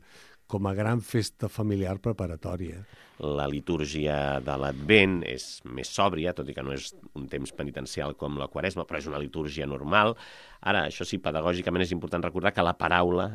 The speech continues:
Speaker 2: eh, esdevé molt important, no? Els textos d'Isaïes, eh, els evangelis sobre Joan Baptista, la Mare de Déu.
Speaker 1: Els textos són clarament d'espera.
Speaker 2: D'espera. Tot
Speaker 1: O
Speaker 2: allò que diu
Speaker 1: sigui,
Speaker 2: Isaïes sobre l'espera
Speaker 1: és
Speaker 2: surt.
Speaker 1: l'espera.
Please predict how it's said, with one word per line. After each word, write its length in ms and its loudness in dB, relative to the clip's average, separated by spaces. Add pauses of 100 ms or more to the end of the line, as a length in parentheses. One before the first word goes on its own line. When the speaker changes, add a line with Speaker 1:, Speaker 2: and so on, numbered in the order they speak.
Speaker 2:
eh, 240 -4 (220)
esdevé 340 -2
molt 220 0
important, 480 -2
no? 160 -4 (180)
Els 220 -12
textos 360 -6
d'Isaïes, 840 4
eh, 380 -4
els 280 -2
evangelis 600 4
sobre 260 0
Joan 240 2
Baptista, 540 -2
la 80 0
Mare 240 0
de 140 0
Déu. 180 4
Speaker 1:
Els 180 -2
textos 560 0
són 220 0
clarament 560 2
d'espera. 540 0 (260)
Speaker 2:
D'espera. 500 2 (160)
Tot 160 4
Speaker 1:
O 40 6
Speaker 2:
allò 140 8
que 120 6
diu 160 8
Speaker 1:
sigui, 100 8
Speaker 2:
Isaïes 320 8
sobre 220 2
l'espera 400 4
Speaker 1:
és 100 4
Speaker 2:
surt. 160 6
Speaker 1:
l'espera. 720 4